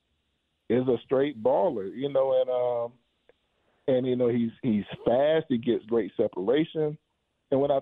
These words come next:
think about the type of guy that I wanna see Bryce be paired with, um, if we draft wide receiver at thirty-three, he's, he's the guy that is at the, the top of the line for me, because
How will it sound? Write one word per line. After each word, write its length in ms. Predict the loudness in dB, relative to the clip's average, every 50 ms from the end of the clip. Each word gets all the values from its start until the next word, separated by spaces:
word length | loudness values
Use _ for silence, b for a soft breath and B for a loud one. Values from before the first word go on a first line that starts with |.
| -2
think 220 | -4 -4 -4 -2 -2
about 400 | -2 0 0 -2 -2 -2 -4 -8
the 100 | -10 -10 _ _ -4
type 220 | -2 -2 -2 -2
of 140 | -4 -10 -4
guy 200 | -2 -2 0 0 -2
that 140 | -2 -2 -2
I 80 | -2 -2
wanna 280 | -2 -2 -6 -6 -6 -6 _ -6 -4
see 380 | -2 0 0 0 0 -2 -4 _ _ _ _ -12
Bryce 360 | -6 -2 0 2 2 2 0 -2 -2
be 120 | -4 -4 -4
paired 420 | 0 0 0 2 2 0 0 0
with, 220 | 0 0 0 -2 -4 _ _ _ _ _ _ _ _ _ _ _ _ _ _ -4
um, 560 | -2 0 0 0 0 -2 -4 -4 -8 -10 -14 _ _ _ _ -4
if 160 | -2 -2 0 0 0
we 100 | -2 -2
draft 420 | 0 2 0 2 2 2 0 -2
wide 260 | -2 -2 -2 -2 -4
receiver 440 | -6 -8 -10 -8 -8 -6 -2 -2 -2
at 120 | -2 -2 -2
thirty-three, 640 | -2 -2 -2 -4 -6 -6 -4 -2 -2 -4 -4 -6 -10 _ _ _ _ _ _ -4
he's, 300 | 0 2 2 2 2 0 -2 -8 _ _
he's 220 | -2 0 0 2 0
the 80 | 0
guy 200 | 0 0 0 0 0
that 120 | 0 -2 -4 _ _ _ _ _ -8
is 140 | -8 -6 -4 -2 -2
at 100 | -2 -2
the, 180 | -2 -6 -8 -8 _ _ -8
the 80 | -8 -8
top 280 | -4 -2 -2 -2 -2 -4
of 80 | -4
the 100 | -6 -4
line 260 | -4 -2 -4 -4 -4 -4
for 100 | -6 -6
me, 180 | -4 -4 -4 -4
because 480 | -4 -4 -4 -2 0 2 2 0 -2